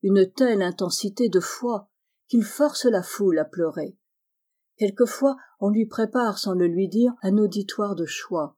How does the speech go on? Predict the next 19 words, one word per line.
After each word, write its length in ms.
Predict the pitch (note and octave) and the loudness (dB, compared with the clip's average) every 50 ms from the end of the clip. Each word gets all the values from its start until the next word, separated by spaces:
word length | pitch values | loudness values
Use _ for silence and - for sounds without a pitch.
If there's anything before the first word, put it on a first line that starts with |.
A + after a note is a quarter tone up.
| _ _ | _ _
des 220 | - F3+ G#3 - A3+ | -6 -6 -2 -2 -2
ecclésiastiques, 920 | G#3+ - A#3 A3+ G#3 G3+ F3 - - - - G#3 A3+ A#3+ - - - _ _ - | 0 2 0 2 2 2 0 -2 -4 -6 -4 -4 -4 -4 -6 -12 -20 _ _ -2
des 160 | - F3+ F3 | 0 0 0
gens 320 | - G#3+ G3+ G3 F#3+ F#3 | 0 -2 -4 -4 -4 -6
distingués, 760 | D#3 F#3 G3 - - - G#3 F#3 F3+ D#3+ F#3 E3 D3 D3 - _ | -6 -6 -6 -6 -4 -2 -2 -2 2 2 2 2 2 -2 -6 _
comme 180 | - F#3 D#3 D#3+ | -4 -2 0 0
il 160 | E3 D#3+ C#3 | 0 -2 -2
dit. 320 | B2+ D3+ D#3 C#3+ C3 - _ _ _ _ _ | -4 -6 -6 -6 -6 -8 _ _ _ _ _
Il 120 | F3 F3 | 0 0
appelle 360 | E3 D#3+ D#3+ - G3+ F#3+ F#3+ | 0 0 0 2 2 2 2
cela, 520 | F#3+ - - F#3+ F3+ E3+ F3+ G3 G#3+ - - - | 2 -2 -2 -2 0 0 0 -2 -4 -8 -10 -8
en 100 | D#3+ E3+ | -8 -8
son 200 | - - - F3 | -6 -6 -6 -4
langage 520 | E3 E3+ F3+ F3+ F3 F#3+ F#3 F#3 E3+ - | -4 -4 -4 -4 -4 -4 -4 -4 -6 -6
naïf, 480 | - F3+ E3 E3 D#3+ E3+ F3+ - - - _ _ | -6 -2 -2 0 0 -2 -4 -8 -12 -18 _ _
lui 120 | - F3+ F#3 | -6 -6 -6
faire 300 | - - F#3+ E3 D#3+ E3+ | -2 0 0 0 0 0
une 160 | F3 E3+ F#3 | -2 -4 -4
farce. 580 | - - - - - _ - - - - - | -8 -12 -12 -12 -12 _ -16 -14 -14 -16 -18